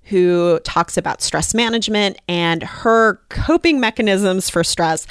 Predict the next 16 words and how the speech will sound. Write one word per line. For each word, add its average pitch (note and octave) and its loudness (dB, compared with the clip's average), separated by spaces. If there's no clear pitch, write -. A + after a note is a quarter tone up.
are A3+ 2
way D4 4
different E3 -4
than F3 2
what D#3+ 0
people D3+ -4
talk - -8
about. B2 -2
No C#4 4
meditation, F#3 0
no A#3+ 4
exercise, E3+ 0
a G3+ -2
totally A#3+ 0
different E3+ -4
approach. - -6